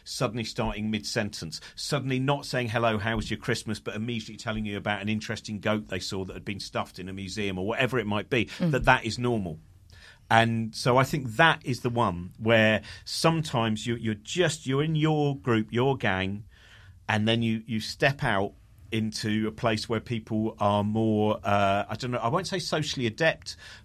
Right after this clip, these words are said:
Speaker 1: but, uh, socially obedient in their conversations.
Speaker 2: Mm-hmm.
Speaker 1: And then you go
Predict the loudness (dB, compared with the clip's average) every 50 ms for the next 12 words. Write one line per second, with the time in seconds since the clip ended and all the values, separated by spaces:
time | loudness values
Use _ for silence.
0 | -14 -2 2 4 4 4 2 2 2 2 2 2 0 -2 -2 -2 -2 -4 0 2
1 | 2 2 4 2 0 0 0 0 2 2 0 0 0 -6 -6 -4 0 0 0 0
2 | 0 -6 -4 -4 -4 -4 -2 -2 -2 -2 0 4 6 6 6 6 6 4 4 4
3 | 2 2 0 2 2 2 4 4 4 2 2 2 0 0 2 4 4 6 6 4
4 | 0 -2